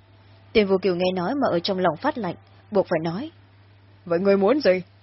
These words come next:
Speaker 1: Thiết thủ nói như chém đinh chặt sắt.
Speaker 2: Mặt Tây Nam, một con đường.
Speaker 1: Tiền Vô Kiều thầm nghĩ.
Speaker 2: Được, đợi thiết thủ thả Lãnh Hồ Nhi rồi, ta sẽ đuổi theo chúng cũng chưa muộn. Nghĩ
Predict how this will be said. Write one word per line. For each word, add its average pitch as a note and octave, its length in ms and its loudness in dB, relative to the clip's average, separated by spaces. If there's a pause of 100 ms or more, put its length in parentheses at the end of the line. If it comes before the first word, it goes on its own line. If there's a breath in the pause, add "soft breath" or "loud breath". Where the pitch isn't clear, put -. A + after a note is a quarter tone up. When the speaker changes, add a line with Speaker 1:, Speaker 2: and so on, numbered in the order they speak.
(1040)
Speaker 1:
Thiết B3+ 180 0
thủ G3+ 100 -2
nói F3 260 -2
như A#3 120 0
chém B3+ 240 -2
đinh F#3+ 140 0
chặt E3+ 180 -6 (100)
sắt. A3+ 120 -10 (960)
Speaker 2:
Mặt F#3+ 240 0
Tây G3 140 4
Nam, F#3 240 -2 (480)
một F#3+ 180 0
con B3 160 0
đường. F3 200 -2 (1400)
Speaker 1:
Tiền G#3+ 160 4
Vô G3 140 2
Kiều F3 180 0
thầm E3 240 -4
nghĩ. G#3 280 -6 (720)
Speaker 2:
Được, F3 320 0 (440)
đợi F3+ 200 4
thiết C4+ 240 2
thủ F3 200 0
thả E3 220 0
Lãnh F3 200 2
Hồ F#3 180 2
Nhi F3 260 0
rồi, D#3 300 -4 (260 soft breath)
ta F3+ 80 -4
sẽ B3 120 0
đuổi F#3 220 4
theo F3 180 2
chúng F#3 200 0
cũng C#4 140 -6
chưa C#4+ 140 4
muộn. E3+ 220 -4 (1500)
Nghĩ F3+ 220 4